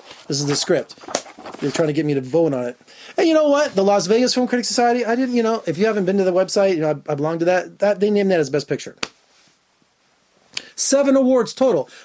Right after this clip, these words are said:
La La Land took. So this year was <laughs> not a year for the Las Vegas Film Critics Society. It really wasn't. La La Land is a musical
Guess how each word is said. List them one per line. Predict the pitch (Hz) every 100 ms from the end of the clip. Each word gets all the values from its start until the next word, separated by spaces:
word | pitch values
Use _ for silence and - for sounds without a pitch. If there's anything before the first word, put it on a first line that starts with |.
| -
La | 185
La | 196 185
Land | 175 160
took. | - 151 - - - - - - - -
So | - 202 180
this | 147 180 262
year | 262 208
was | 170
<laughs> |
not | 196 - -
a | 220
year | 208 214 147
for | 151
the |
Las | 170 165 160
Vegas | 175 156
Film | 180 160
Critics | 151 123
Society. | 110 117 120
It | 151
really | 160 202 190
wasn't. | 156 151 123 - - - -
La | 165 254
La | 254 185
Land | 156 143 135 123 - - - _ _ _
is | - 226
a | 269
musical | 277 269 196 143 -